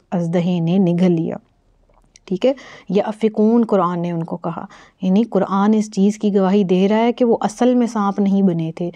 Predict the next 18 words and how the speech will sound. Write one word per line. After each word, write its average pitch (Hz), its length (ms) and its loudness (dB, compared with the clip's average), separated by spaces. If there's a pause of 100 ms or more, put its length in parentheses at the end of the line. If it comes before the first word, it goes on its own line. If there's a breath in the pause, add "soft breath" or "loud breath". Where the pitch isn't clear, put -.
(260 loud breath)
वो 185 80 0
उनकी 202 300 2
शोबदा 190 540 0
बाजी 170 340 -2
थी, - 160 -6
यानी 233 160 4
उनके 233 340 0
कर-, 202 260 -4 (260)
करतब 202 400 -2 (120)
थे 196 160 0
जो 196 100 0
उन्होंने 180 440 -2
नज़रबंदी 175 640 2
करके 175 320 -2
लोगों 165 280 -4
की 165 140 -10
आंखों 165 320 -6
में 214 180 0